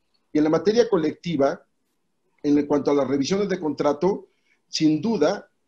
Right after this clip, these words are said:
van a tener que cambiarse las dinámicas que teníamos. Yo creo que lo que sigue ahorita son revisiones multianuales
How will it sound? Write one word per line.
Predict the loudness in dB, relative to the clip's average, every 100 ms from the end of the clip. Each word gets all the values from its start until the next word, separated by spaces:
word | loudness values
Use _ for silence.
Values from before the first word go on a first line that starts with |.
| _ _ _ _ _ -6
van | 4 4 4
a |
tener | 2 4 4 2
que | 0 -2 0
cambiarse | 2 2 4 2 2 -2 -6 -6 -4
las | -2
dinámicas | 0 0 2 0 -4 -6
que |
teníamos. | -6 -2 0 -2 -4
Yo | -4 -2
creo | 0
que | 0
lo | 0
que | -2
sigue | -4 -2 2
ahorita | 2 0 -2 -4
son | 0 -2 -2 -12 _ _
revisiones | -4 -2 -2 0 2 4 4 0 -2
multianuales | -2 -2 0 2 2 2 -2 -6 -14